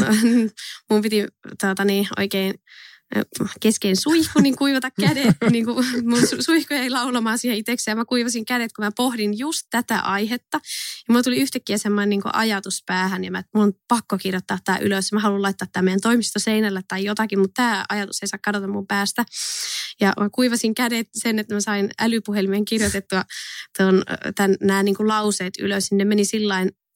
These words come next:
Speaker 1: että, tuota, mä kirjoitin sen englanniksi, mä sanon sen tässä suomeksi, elikkä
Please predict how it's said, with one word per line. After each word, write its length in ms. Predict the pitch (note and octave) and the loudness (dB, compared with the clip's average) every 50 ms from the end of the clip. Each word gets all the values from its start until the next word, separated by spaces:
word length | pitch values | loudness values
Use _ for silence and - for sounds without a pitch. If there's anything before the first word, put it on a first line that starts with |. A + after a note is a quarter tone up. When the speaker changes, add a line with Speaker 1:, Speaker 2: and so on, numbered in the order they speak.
| - F#3+ | -10 -10
Speaker 1:
että, 220 | F#3 _ - F#3 | -8 _ -4 -2
tuota, 240 | F#3+ - - - - _ - - - - - - - | -2 0 0 -2 -4 _ -10 -20 -20 -20 -8 0 2
mä 60 | G3+ | 2
kirjoitin 280 | - - G3 F#3+ - F3+ | 4 4 2 2 2 2
sen 140 | F#3 F3 F#3 - | 2 2 2 4
englanniksi, 460 | G#3 B3+ D4 D#4 D4 C4+ - - A#3+ | 4 4 4 4 2 0 0 0 0
mä 80 | A3+ | 0
sanon 200 | G#3+ G#3+ G3+ F#3+ | 0 0 -2 -2
sen 120 | F#3 F#3+ G3 | -2 -4 -6
tässä 180 | F#3+ - - - | -6 -6 -6 -4
suomeksi, 420 | - B3+ B3+ A#3+ A3+ G#3+ - - F#3+ | -2 0 0 2 0 0 -2 -2 -4
elikkä 340 | F#3+ F#3 F#3 - F#3 - | -4 -4 -4 -4 -6 -6